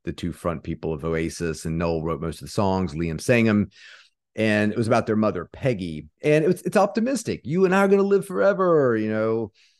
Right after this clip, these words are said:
um, "I'm gonna fly." I mean, all kinds of positive lyrical kinds of things. Not that all of their songs are that way, but this one certainly was. And so, you know, people were kind of wanting something lighter, and that's sort of the pendulum, pendulum of music.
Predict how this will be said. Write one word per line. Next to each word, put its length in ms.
um, 720
"I'm 140
gonna 220
fly." 640
I 40
mean, 120
all 160
kinds 200
of 140
positive 720
lyrical 560
kinds 280
of 100
things. 340
Not 140
that 180
all 220
of 80
their 380
songs 340
are 60
that 160
way, 240
but 180
this 200
one 120
certainly 280
was. 400
And 80
so, 260
you 60
know, 100
people 280
were 160
kind 240
of 240
wanting 300
something 420
lighter, 480
and 120
that's 180
sort 140
of 40
the 100
pendulum, 600
pendulum 360
of 60
music. 380